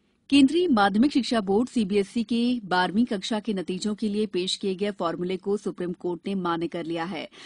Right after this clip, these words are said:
रिजल्ट दसवीं, ग्यारहवीं और बारहवीं कक्षा में मिले नंबरों के आधार पर तैयार होगा।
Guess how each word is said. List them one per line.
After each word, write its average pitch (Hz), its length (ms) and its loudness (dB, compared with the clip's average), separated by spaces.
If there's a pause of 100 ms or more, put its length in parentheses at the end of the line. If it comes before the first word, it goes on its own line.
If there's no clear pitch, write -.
(160)
रिजल्ट 220 340 2
दसवीं, 208 440 -2
ग्यारहवीं 185 340 0
और 208 180 0
बारहवीं 170 340 -2
कक्षा 180 320 -6
में 175 140 -2
मिले 175 200 -2
नंबरों 170 360 -4
के 180 120 -8
आधार 170 360 -6
पर 165 160 -10
तैयार 165 360 -6
होगा। 180 340 -4